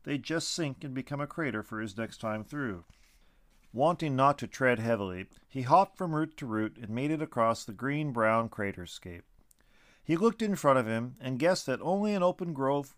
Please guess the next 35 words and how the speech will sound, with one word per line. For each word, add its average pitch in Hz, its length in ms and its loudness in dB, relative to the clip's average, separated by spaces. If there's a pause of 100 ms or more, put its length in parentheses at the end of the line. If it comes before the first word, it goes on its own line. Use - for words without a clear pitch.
(140)
of 123 160 -8
hemlocks 110 540 0
and 110 120 -4
Douglas 143 360 0
firs 120 340 -2
dotted 135 380 2
with 110 100 -8
a 107 60 -6
few 190 320 -4
patches 147 460 -4
of 131 100 -8
bracken 117 420 0
separated 117 600 -4
him 110 180 -4
from 104 160 -10
the 104 80 -6
circular 165 480 -6
grove 104 420 0
of 95 80 -10
the 95 80 -8
curious 101 480 -4
creature. 95 540 -10 (720)
He 151 140 -2
cleared 180 360 2
some 170 180 -4
fallen 147 360 4
branches 110 480 -2
and 107 120 -6
blackberry 110 440 0
thorns 90 520 -8
and 123 140 -10
lost 143 320 4
track 175 300 2
of 107 80 -4
himself, 90 640 -10